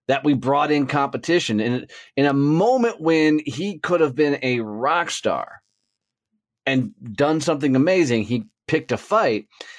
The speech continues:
Dude, that competition came in. He, they're like, "So,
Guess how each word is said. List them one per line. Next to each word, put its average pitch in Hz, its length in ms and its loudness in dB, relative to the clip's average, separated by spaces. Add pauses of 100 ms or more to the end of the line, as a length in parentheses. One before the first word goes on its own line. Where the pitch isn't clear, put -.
(140)
Dude, 196 220 2
that 180 200 2
competition 180 640 -2
came 180 280 -2
in. 190 380 -2 (640)
He, 131 120 -2
they're 131 260 2
like, 117 420 0 (120)
"So, 110 420 0